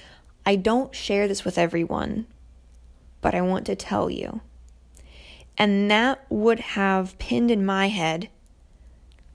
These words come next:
"Don't go repeating this. <laughs> Meg, you idiot." <laughs> Um, and I say that, I say that in sincerity. I was an idiot. Um, and I am,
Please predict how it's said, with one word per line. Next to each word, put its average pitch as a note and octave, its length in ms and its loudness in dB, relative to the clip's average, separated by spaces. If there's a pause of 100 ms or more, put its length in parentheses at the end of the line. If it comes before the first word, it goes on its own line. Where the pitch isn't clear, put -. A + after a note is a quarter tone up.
(380)
"Don't C#4 240 4
go D#4 140 4
repeating G#3 420 0
this. G#3 300 -4 (640)
<laughs> - 600 -16
Meg, A3 380 6
you B3+ 380 0
idiot." G#3 520 4
<laughs> - 40 -4 (1900)
Um, A#3 640 6 (140)
and B3+ 160 8
I C4 140 4
say D4+ 380 6
that, A#3 480 2 (380)
I G#3+ 220 8
say A#3 240 4
that B3+ 180 4
in B3 60 -2
sincerity. A3 640 4
I F3 240 6
was A3 180 6
an G#3+ 80 4
idiot. G#3+ 500 2 (680)
Um, G3 320 4
and G3 140 0
I G3 160 2
am, G3+ 420 2